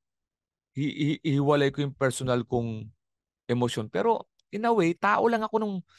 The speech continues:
parang nalaman ko, "Uy, may sakit si Mami," na ano raw, na yung parang suma-, sumait daw yung dibdib na ano, siyempre, paglabas ko, "Ay, akin na po." Hindi ko na nakuhang tumawa, pero sa tingin ko, tao lang ako nun eh. Di ba?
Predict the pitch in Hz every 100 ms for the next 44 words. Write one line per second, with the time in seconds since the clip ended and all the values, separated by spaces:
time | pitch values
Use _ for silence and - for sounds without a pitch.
0 | - _ _ - - _ - 143 165 165
1 | 160 160 165 165 214 196 175 170 190 175
2 | 180 202 151 104 143 147 156 190 156 139
3 | 139 131 _ _ _ _ - 131 131 127
4 | 78 - _ _ - 117 131 135 127 -
5 | _ _ _ _ _ _ _ - 127 139
6 | 131 127 139 131 131 170 123 113 - 139
7 | 143 165 160 208 170 135 139 160 - -
8 | - - 175 160 165 - - - - 151
9 | 180 180 165 160 160 156 131 135 151 226
10 | 240 226 226 214 - - - 156 156 147
11 | 160 165 120 - _ _ _ _ _ _
12 | _ - 117 117 139